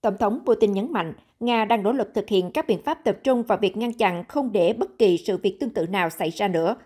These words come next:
Ông tuyên bố, tại Moscow và trên toàn tỉnh Moscow cũng như ở tất cả các vùng của đất nước, các biện pháp chống tấn công và chống phá hoại bổ sung đã được áp dụng. Điều quan trọng bây giờ là ngăn chặn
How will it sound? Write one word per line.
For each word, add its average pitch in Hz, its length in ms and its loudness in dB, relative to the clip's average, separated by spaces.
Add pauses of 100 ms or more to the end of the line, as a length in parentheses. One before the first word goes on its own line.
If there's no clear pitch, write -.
(300)
Ông 240 260 4
tuyên 208 160 -2
bố, 214 280 2 (840)
tại 202 260 4 (100)
Moscow 233 680 2 (380)
và 214 260 6
trên 247 220 -4
toàn 185 240 0
tỉnh 202 220 0
Moscow 214 600 2 (140)
cũng 196 200 -2
như 226 180 4
ở 180 300 2
tất 349 240 -4
cả 175 240 4
các 320 200 -6
vùng 180 280 2
của 180 220 4
đất 302 180 -2
nước, 339 220 0 (300)
các 359 120 0
biện 214 200 2
pháp 330 300 0
chống 247 280 2
tấn 294 140 0
công 254 300 0 (100)
và 190 140 4
chống 233 420 -2
phá 269 200 0
hoại 175 340 0
bổ 185 140 0
sung 254 280 0 (220)
đã 175 200 8
được 190 200 -2
áp - 160 0
dụng. 160 220 2 (300)
Điều 233 180 6
quan 285 160 2
trọng 190 220 0
bây 240 100 2
giờ 196 200 4
là 180 100 0
ngăn 233 220 -4
chặn 180 260 0